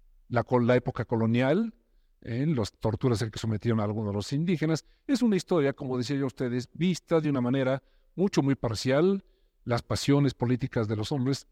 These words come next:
a veces nos hacen tergiversar lo que es la verdad, y O'Gorman no pudo escapar a esto ciertamente. El momento en que él pinta es un momento de un gran nacionalismo,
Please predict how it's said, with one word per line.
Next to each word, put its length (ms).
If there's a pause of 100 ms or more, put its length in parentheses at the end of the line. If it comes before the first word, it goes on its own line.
(140)
a 240
veces 200
nos 180
hacen 480 (100)
tergiversar 640
lo 140
que 80
es 80
la 80
verdad, 360 (380)
y 320
O'Gorman 420
no 80
pudo 220
escapar 460
a 80
esto 180
ciertamente. 640
El 60
momento 420
en 60
que 100
él 80
pinta 460
es 100
un 80
momento 300
de 80
un 80
gran 180
nacionalismo, 800